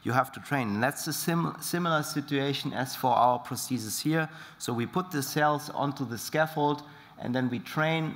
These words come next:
this prosthesis to put it into the body. And in the field of, um, cardiovascular medicine, we basically deal with heart valves, blood vessels, but also classical cardiac cell therapy. I will not go into this, uh, issue today,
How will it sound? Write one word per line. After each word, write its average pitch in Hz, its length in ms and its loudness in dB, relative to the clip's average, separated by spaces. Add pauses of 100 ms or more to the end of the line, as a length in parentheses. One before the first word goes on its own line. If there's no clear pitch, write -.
(120)
this 135 200 0
prosthesis 127 760 -2
to 113 120 -2 (160)
put 147 180 2
it 131 120 0
into 120 320 -4
the 107 120 0
body. 98 360 2 (800)
And 127 140 2
in 143 140 2
the 147 100 4
field 190 400 2
of, 139 300 2
um, 127 320 4
cardiovascular 160 760 4
medicine, 147 480 2
we 135 120 4
basically 135 500 0
deal 127 380 2 (100)
with 131 160 0
heart 156 360 2
valves, 139 260 4
blood 127 280 4
vessels, 135 380 0
but 143 180 4
also - 280 2
classical 156 600 2
cardiac 131 400 2
cell 127 240 0
therapy. 127 560 0 (360)
I 123 40 -2
will 135 140 4
not 180 260 2
go 190 200 2
into 160 320 2
this, 143 320 0
uh, 117 260 0
issue 139 320 0
today, 147 580 0